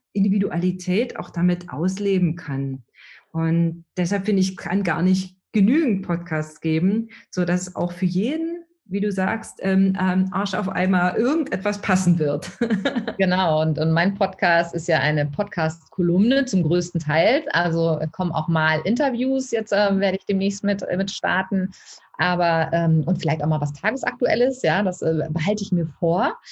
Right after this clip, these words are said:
Speaker 2: Aber, ähm, grundsätzlich ist es eine, eine Podcast-Kolumne.
Speaker 1: Ja.
Speaker 2: Und, ähm, das ist auch entstanden, das ist im Endeffekt ein Nebenprodukt vom Buch, äh,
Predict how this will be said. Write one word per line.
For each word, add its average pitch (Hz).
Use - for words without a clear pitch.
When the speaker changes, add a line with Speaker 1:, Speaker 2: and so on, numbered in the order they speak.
Speaker 2:
Aber, 185
ähm, 170
grundsätzlich 196
ist 170
es 165
eine, 160
eine 156
Podcast-Kolumne. 170
Speaker 1:
Ja. 160
Speaker 2:
Und, 175
ähm, 170
das -
ist -
auch 180
entstanden, 196
das 196
ist 202
im 180
Endeffekt 233
ein 190
Nebenprodukt 196
vom 180
Buch, 330
äh, 131